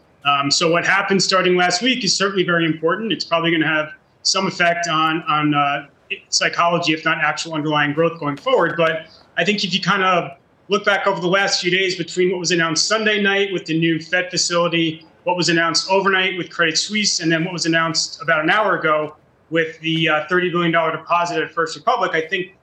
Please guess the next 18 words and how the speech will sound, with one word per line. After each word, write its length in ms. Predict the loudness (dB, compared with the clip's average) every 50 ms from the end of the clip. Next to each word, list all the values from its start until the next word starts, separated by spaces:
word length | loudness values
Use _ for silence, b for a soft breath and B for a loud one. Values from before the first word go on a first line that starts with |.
| _ _ -2
that's 180 | -2 0 0
gonna 220 | -2 0 0 0 0
help 480 | 2 2 2 2 2 2 -2 -6 -10 _ _ _ _ _
to 80 | -8 -2
begin 320 | -2 0 0 0 0 0
the 100 | 0 2
repair 460 | 2 0 -2 -2 -2 0 0 0 0
process 800 | 0 0 0 0 0 0 -2 -2 -2 -2 -2 -2 -2 -4 -8 -16 _ _ _ _ _
of, 240 | 0 0 0 0 0
uh, 160 | 0 0 0 0
rebuilding 400 | -2 0 2 2 2 2 0 0
confidence 540 | 2 2 0 0 0 -2 -2 -2 -2 0
in 80 | 0 0
this 160 | 0 0 -2
group, 240 | -2 -2 -4 -2 0
helping 240 | -2 -2 0 -2 0
to 60 | 0
stabilize 1000 | 0 0 2 0 0 2 2 2 4 4 4 2 2 0 -2 -4 -6 -8 -10 -20